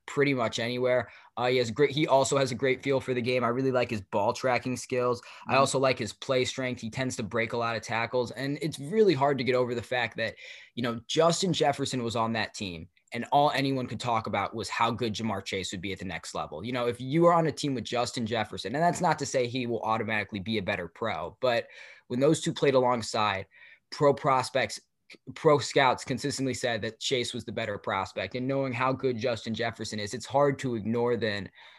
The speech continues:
Speaker 1: what the future could hold for Ja'Marr Chase.
Speaker 2: Yeah, no doubt about it. I think the top two in this wide receiver class really is, is just so elite, just to kinda tie into the, kinda the start of our conversation. You know, I was very high on Jerry Jeudy and CeeDee Lamb last year. I thought those were two of the better receivers that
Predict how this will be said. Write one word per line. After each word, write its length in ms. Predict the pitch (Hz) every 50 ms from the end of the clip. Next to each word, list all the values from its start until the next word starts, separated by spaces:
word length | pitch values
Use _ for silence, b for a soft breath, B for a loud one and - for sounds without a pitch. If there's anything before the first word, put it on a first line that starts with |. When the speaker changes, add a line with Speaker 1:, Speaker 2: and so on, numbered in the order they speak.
| B B B
Speaker 1:
what 160 | - 123 -
the 60 | 131
future 300 | - - 131 131 - -
could 140 | 117 131 117
hold 200 | 110 113 110 92
for 120 | - 110 98
Ja'Marr 340 | - 101 104 98 98 95
Chase. 480 | - - 101 98 90 90 - - - - _ _ _ _ _ _ _ _ _ _ _ _ _ _ - 123
Speaker 2:
Yeah, 200 | 120 117 107 104
no 160 | 107 120 123
doubt 220 | 120 120 117 110 107
about 260 | 101 104 104 107 107
it. 100 | 104 104
I 140 | 104 110 117
think 180 | - 120 113
the 80 | - 110
top 300 | 104 120 110 110 104 104
two 300 | - 120 113 110 110 107
in 140 | 104 110 110
this 200 | 110 107 107 -
wide 160 | 110 110 110
receiver 300 | 107 104 - 110 104 107
class 420 | 104 - 110 107 104 101 101 101 104
really 380 | 104 113 113 110 110 107 104
is, 100 | 101 101
is 220 | 107 104 113 110 107
just 220 | 117 110 107 -
so 140 | 120 107 104
elite, 280 | 101 104 107 107 101
just 160 | 104 107 104 -
to 80 | 113
kinda 220 | - 113 107 104 95
tie 240 | - 107 104 104
into 340 | 104 104 101 104 104 98 98
the, 160 | 101 104 110
kinda 220 | 110 113 107 104 98
the 60 | 98
start 260 | 101 - 117 113 110 110
of 60 | 107
our 100 | 101 101
conversation. 640 | - 107 104 101 101 - 107 104 98 110 107 101 B B B B
You 60 | -
know, 60 | 131 143
I 120 | 135 135
was 140 | 160 165 123
very 160 | 139 156 165
high 300 | 143 143 156 170 170 160
on 160 | 131 127 123
Jerry 200 | 117 135 135 131
Jeudy 220 | 113 127 143 139 127
and 100 | 117 120
CeeDee 240 | - 139 135 131 123
Lamb 220 | 123 131 135 143
last 240 | 135 110 95 - -
year. 80 | 104 98
I 120 | 101 104
thought 180 | - 120 117 -
those 180 | 123 120 120
were 80 | 117 113
two 180 | 110 - 127
of 40 | 123
the 80 | 113 110
better 180 | 110 113 117 110
receivers 500 | 110 107 - 113 110 117 113 113 113 104
that 240 | 104 107 107 104